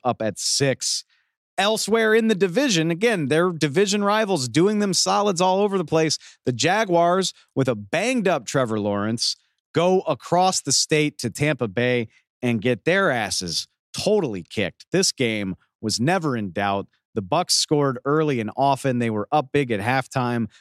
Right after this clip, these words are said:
The second half was merely a formality. Trevor Lawrence adds a shoulder injury on top of the ankle and the concussion issue that he's already dealing with.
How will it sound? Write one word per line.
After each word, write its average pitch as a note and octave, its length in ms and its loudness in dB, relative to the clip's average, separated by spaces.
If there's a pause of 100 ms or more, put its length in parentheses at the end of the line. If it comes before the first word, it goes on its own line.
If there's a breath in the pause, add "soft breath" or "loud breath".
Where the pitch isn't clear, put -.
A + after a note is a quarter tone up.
(140 soft breath)
The G#2+ 60 -4
second D#3+ 360 0
half B2+ 360 -2
was G#2+ 200 -6
merely C3+ 340 0
a G#2 80 -2
formality. B2+ 840 -2 (260)
Trevor C#3 240 -2
Lawrence C#3+ 380 -2
adds C3 320 -2 (240)
a A2+ 80 -4
shoulder G#3 520 4
injury G3+ 420 0
on C#3 200 0
top F3 320 -2
of B2+ 140 -2
the A#2+ 200 -2
ankle F3+ 380 0
and C3 160 0
the G#2+ 60 -2
concussion E3+ 600 -2
issue E3 260 0
that A2+ 140 0
he's D#3+ 200 0
already C3+ 260 0
dealing E3+ 420 0
with. E3 240 2